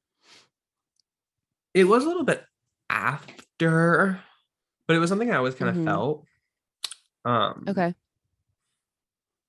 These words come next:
Speaker 1: if anything, if anything, I know I just said in the coming out episode that was like,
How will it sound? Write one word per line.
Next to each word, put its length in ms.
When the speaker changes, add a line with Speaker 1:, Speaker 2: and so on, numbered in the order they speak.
Speaker 1:
if 140
anything, 720
if 120
anything, 520
I 160
know 100
I 80
just 160
said 100
in 60
the 80
coming 240
out 140
episode 340
that 80
was 120
like, 180